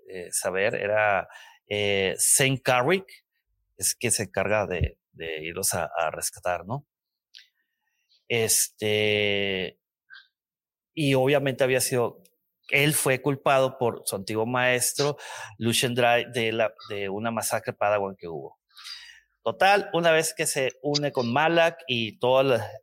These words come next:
este, y con todos los seguidores, siguen, eh,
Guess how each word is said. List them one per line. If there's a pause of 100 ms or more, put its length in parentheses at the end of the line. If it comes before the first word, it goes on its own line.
este, (840)
y
con
todos
los
seguidores,
siguen, (360)
eh,